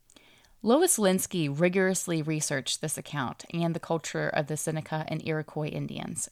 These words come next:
and it shows. It reminds me very much of the detail Laura Ingalls Wilder provides in the Little House books, only this one, obviously, is from an Indian perspective.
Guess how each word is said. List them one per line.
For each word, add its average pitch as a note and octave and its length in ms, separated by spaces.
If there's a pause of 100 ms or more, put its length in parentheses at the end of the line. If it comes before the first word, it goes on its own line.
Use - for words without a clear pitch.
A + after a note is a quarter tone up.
and E3 140
it - 100
shows. - 580 (720)
It G3+ 60
reminds G3 420
me F#3+ 100
very F3+ 240
much D#3 260
of F#3 80
the F3 80
detail D#3+ 600
Laura D#3+ 240
Ingalls D3+ 360
Wilder F3 360
provides D3+ 560
in E3 100
the D#3 100
Little C#3+ 220
House F3+ 320
books, - 480 (480)
only E3+ 280
this A3 280
one, E3 260
obviously, D3 680
is D3+ 220
from D3 300
an C#3 100
Indian D3 360
perspective. - 720